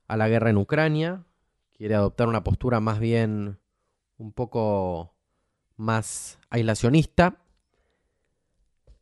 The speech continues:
Y bueno, en definitiva, también amenaza con quitarle fondos a la otan en caso de,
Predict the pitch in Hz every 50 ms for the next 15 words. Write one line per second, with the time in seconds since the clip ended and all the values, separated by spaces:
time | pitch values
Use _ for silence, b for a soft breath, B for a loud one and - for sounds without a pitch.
0 | _ _ _ _ _ _ _ 131 120 113 107 101 98 95 92 90 135 156 127 101
1 | 90 92 98 - 107 95 90 87 - 117 113 113 113 107 104 101 95 92 90 82
2 | 85 98 101 104 _ _ - 98 98 101 104 107 113 117 117 107 104 98 92 110
3 | 107 104 120 127 - - 113 - - 95 95 95 90 - 110 107 101 95 - 131
4 | 127 120 101 95 90 87 82 - - - - _ _ _ _ _ _ _ _ _
5 | _ _ - 92 82 85 95 - 156 131 101 82 82 - _ _ _ _ _ _
6 | _ _ _ _ _ _ _ _ _ _ _ _ _ 101 95 90 - 101 95 -
7 | - - 98 92 90 87 85 80 78 73 78 82 87 _ _ _ _ _ _ _
8 | _ _ _ _ _ _ _ _ _ - 80 80 85 82 78 73 71 - 50 50
9 | - - -